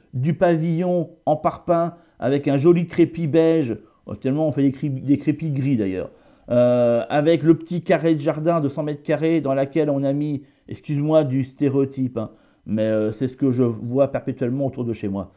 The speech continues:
Hein, euh, un petit bananier avec deux statues de Bouddha et le reste avec des petits graviers autour. Oui, ce ministre a raison, ce modèle-là est économiquement et écologiquement non viable. Je suis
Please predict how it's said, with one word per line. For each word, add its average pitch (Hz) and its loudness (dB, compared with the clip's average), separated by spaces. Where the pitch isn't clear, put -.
Hein, 120 -2
euh, 107 -2
un 156 0
petit 165 0
bananier 156 2
avec 135 2
deux 160 2
statues - -2
de 131 0
Bouddha 143 4
et 131 4
le 143 6
reste 151 2
avec 131 0
des 131 0
petits 131 -4
graviers 117 0
autour. 196 2
Oui, 156 4
ce - -2
ministre 127 -2
a 90 -8
raison, 104 -4
ce - 0
modèle-là 127 4
est 110 0
économiquement 147 2
et 110 -2
écologiquement 107 -2
non 123 -2
viable. 98 -8
Je 104 -8
suis 151 -10